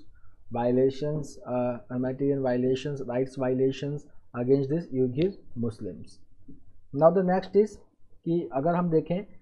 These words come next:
कि यूएस में इस वक्त न्यू केसेस जो आ रहे हैं, उसमें से सेवेंटी थ्री परसेंट जो न्यू केसेस हैं, it is related to Omicron। अब इसको, अ,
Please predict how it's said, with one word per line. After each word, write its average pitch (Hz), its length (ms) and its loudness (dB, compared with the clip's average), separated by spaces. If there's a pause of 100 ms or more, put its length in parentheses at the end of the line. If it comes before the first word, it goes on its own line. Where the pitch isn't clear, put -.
(220)
कि 156 140 4
यूएस 175 360 2
में 185 200 -2
इस 156 240 -2
वक्त 165 360 0
न्यू 147 280 2
केसेस 160 540 0
जो 147 140 4
आ 135 240 0
रहे 143 160 0
हैं, 170 140 -4
उसमें 156 300 -4
से 180 100 -2
सेवेंटी 139 400 -2
थ्री 160 200 -4
परसेंट 160 320 -2
जो 160 100 2
न्यू 147 200 -2
केसेस 151 440 -2
हैं, 208 160 -6
it 151 80 -4
is 151 240 0
related 151 380 -2
to 262 120 2 (460)
Omicron। 139 460 0 (460)
अब 160 120 2
इसको, 180 240 4
अ, 135 580 0